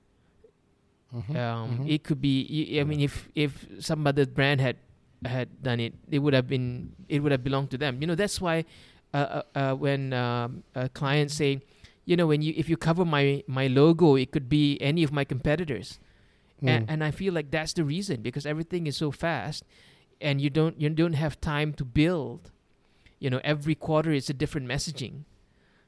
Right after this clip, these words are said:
Speaker 2: you
Speaker 1: Yeah.
Speaker 2: know? So
Speaker 1: Mm.
Speaker 2: who, I, I mean, it's a, it's a tough,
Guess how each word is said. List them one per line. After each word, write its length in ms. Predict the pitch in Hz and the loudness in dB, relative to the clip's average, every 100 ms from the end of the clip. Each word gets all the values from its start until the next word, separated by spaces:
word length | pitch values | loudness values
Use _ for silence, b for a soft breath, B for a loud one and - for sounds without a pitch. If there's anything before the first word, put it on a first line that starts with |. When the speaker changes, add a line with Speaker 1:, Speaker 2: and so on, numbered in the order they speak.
| _ | _
Speaker 2:
you 140 | 120 120 | -6 -6
Speaker 1:
Yeah. 80 | |
Speaker 2:
know? 100 | 143 175 _ - | -6 -12 _ -12
So 640 | - 147 135 135 143 127 | -4 -2 -2 -4 -6 -6
Speaker 1:
Mm. 200 | 120 101 - - | -8 -10 -14 -8
Speaker 2:
who, 200 | 165 160 - | -6 -6 -8
I, 120 | - - | -12 -8
I 120 | 135 | -4
mean, 140 | 165 | -2
it's 180 | 147 135 | -2 -2
a, 180 | 143 143 | -4 -2
it's 160 | 131 | -2
a 60 | 143 | -4
tough, 580 | - - 165 175 - | -4 -4 -2 -4 -6